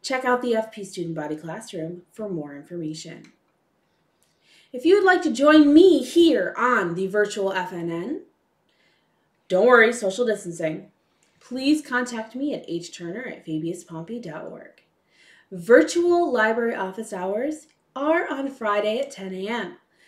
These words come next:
Stop in just to say hi or get some help. I am here for you. This has been the Falcon News Network, and I have a fabulous Wednesday.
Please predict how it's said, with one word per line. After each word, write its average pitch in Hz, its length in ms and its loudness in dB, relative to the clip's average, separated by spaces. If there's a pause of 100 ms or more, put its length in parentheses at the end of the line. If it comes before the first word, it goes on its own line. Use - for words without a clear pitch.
(120)
Stop 196 480 0
in 247 180 2
just 262 220 -4
to 285 60 -8
say 320 200 0
hi 294 520 -6 (160)
or 247 200 2
get 226 200 -4
some 247 160 -8
help. 165 340 -14 (500)
I 180 140 -6
am 196 180 -6
here 226 400 -6
for 247 300 -4
you. 208 360 -10 (1800)
This 311 280 2
has 208 140 -8
been 233 260 4
the 339 100 0
Falcon 185 380 -4
News 175 240 -2
Network, 294 580 -6
and 240 140 -4
I 233 220 0
have 262 460 -2
a 240 680 6 (1000)
fabulous 196 1400 4
Wednesday. 175 720 -8